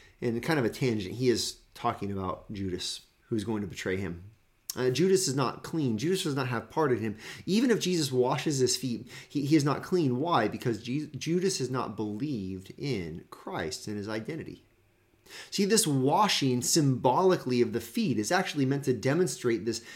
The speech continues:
this true spiritual washing that comes when you have part with Jesus, when,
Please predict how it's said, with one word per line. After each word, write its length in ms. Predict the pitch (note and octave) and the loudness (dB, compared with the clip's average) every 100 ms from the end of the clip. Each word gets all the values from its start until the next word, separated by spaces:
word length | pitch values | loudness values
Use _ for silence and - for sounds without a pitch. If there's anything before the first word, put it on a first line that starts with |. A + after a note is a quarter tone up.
| - | -4
this 320 | B2 B2+ - - | 4 4 4 -2
true 560 | - - D#3 G#3 B3 G#3 | -8 -4 2 4 6 4
spiritual 480 | - C3 A#2+ B2 | 2 4 4 2
washing 380 | A2+ A2 - A#2 | 0 0 -2 -4
that 140 | A2+ - | -4 -6
comes 480 | G#3 E3+ G#2+ G#2+ - - - | -2 0 0 -2 -8 -14 -2
when 120 | C3 | 2
you 80 | C#3 | 4
have 300 | C#3+ C3+ - | 4 2 -4
part 340 | - F#3+ G3+ | -4 0 2
with 120 | C3+ A#2+ | 2 0
Jesus, 300 | G#2+ G2 | -2 -4
when, 140 | B2 | -4